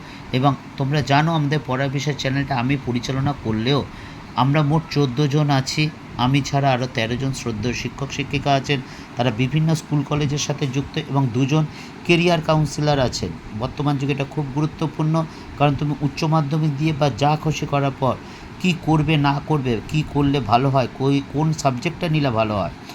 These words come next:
কারণ আমরা অনেক সময় দেখেছি উচ্চ মাধ্যমিক বা গ্র্যাজুয়েশনে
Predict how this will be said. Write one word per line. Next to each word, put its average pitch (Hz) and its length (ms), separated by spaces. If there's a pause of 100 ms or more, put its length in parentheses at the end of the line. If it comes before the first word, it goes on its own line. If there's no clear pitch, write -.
(280)
কারণ 135 140
আমরা 135 220
অনেক 160 240
সময় 165 240
দেখেছি 156 300
উচ্চ 147 220
মাধ্যমিক 143 440
বা 139 120
গ্র্যাজুয়েশনে 123 720